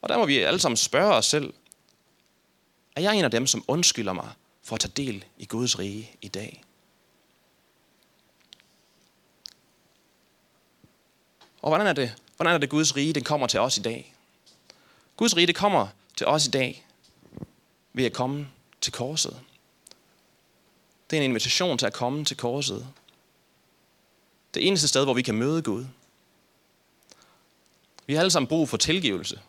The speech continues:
fordi vi har alle sammen elsket andre ting mere, end vi har elsket Gud. Og korset er det eneste sted, hvor vi kan finde tilgivelse, og hvor vi kan møde Gud.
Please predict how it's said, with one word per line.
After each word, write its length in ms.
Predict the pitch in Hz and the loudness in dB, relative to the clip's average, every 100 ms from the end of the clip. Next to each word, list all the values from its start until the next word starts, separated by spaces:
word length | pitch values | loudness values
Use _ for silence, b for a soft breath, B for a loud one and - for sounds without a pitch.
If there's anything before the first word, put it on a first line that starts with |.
| _ | _
fordi 180 | - 113 | -6 -2
vi 120 | 107 | 2
har 100 | 110 | 2
alle 160 | 160 | 2
sammen 280 | 170 117 101 | 2 2 2
elsket 340 | 123 - 107 98 | 0 0 0 0
andre 260 | 120 139 | 0 -2
ting 220 | 123 117 | -2 0
mere, 140 | 113 107 | 0 -2
end 60 | |
vi 80 | 95 | -2
har 80 | 104 | -4
elsket 340 | 107 - 101 | -2 -2 -2
Gud. 180 | 98 104 123 - _ _ _ _ _ _ _ - - | -2 -4 -6 -16 _ _ _ _ _ _ _ -14 -8
Og 60 | |
korset 540 | - 139 160 107 - - _ _ _ _ _ | -2 0 0 -2 -4 -14 _ _ _ _ _
er 80 | - | -6
det 160 | - 127 | -4 -2
eneste 260 | 147 - | 0 -2
sted, 280 | - 98 117 - _ b b b - | -2 -4 -6 -14 _ b b b -12
hvor 80 | |
vi 100 | 101 | -8
kan 120 | 107 101 | -6 -6
finde 240 | 104 123 | -6 -4
tilgivelse, 600 | 123 123 - - - - - _ _ _ _ - | -6 -8 -14 -12 -10 -10 -14 _ _ _ _ -14
og 60 | |
hvor 80 | 87 | -12
vi 60 | 87 | -8
kan 140 | 92 | -6
møde 240 | 92 107 | -6 -6
Gud. 200 | 120 - | -8 -12